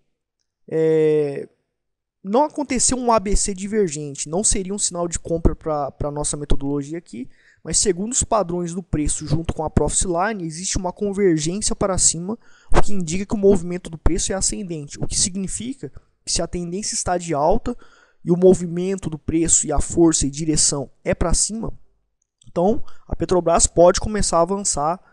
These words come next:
pra novos movimentos ascendentes. E como eu já falei, isso é uma probabilidade agora. Tudo pode mudar.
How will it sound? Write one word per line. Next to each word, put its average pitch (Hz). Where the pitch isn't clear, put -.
pra 156
novos 160
movimentos 170
ascendentes. 160
E 151
como 202
eu 214
já 170
falei, 185
isso 156
é -
uma 185
probabilidade 185
agora. 165
Tudo 220
pode 185
mudar. 165